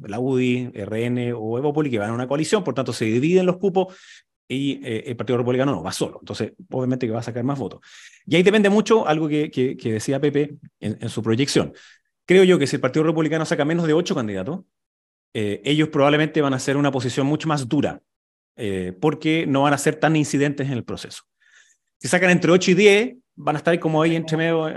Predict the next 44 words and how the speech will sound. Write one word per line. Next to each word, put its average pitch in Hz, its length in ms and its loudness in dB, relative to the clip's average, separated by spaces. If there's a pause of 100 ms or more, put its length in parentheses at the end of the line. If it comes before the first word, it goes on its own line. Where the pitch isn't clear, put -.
ocho 151 200 -2
y - 40 4
doce, 139 180 0
perdón, 131 320 -2
ahí 135 180 0
en 151 80 0
la 143 80 0
quemada, 160 280 2
y - 20 -2
si 143 80 -4
sacan 170 300 2
doce 185 260 2
o 170 80 4
más, 190 480 -4 (140)
entonces 135 320 -2
van 151 120 2
a 151 40 0
ser - 180 0
incidentes. 139 720 0 (180)
Y 131 100 -6
la 120 100 0
pregunta 143 260 0
es, - 100 -8
¿qué 190 120 4
incidencia 180 560 4
es 160 80 2
la 151 80 2
que 135 100 -4
se 131 120 -2
va 127 120 2
a 113 40 0
marcar? - 280 -8 (760)
¿Se - 120 -2
va 135 80 6
a 151 40 2
marcar 160 280 2
una 160 100 2
incidencia 160 640 -2
por 147 280 -2 (300)
continuar 135 800 2
la 147 140 0
incertidumbre 151 680 0
del 165 120 2
proceso? 190 520 -4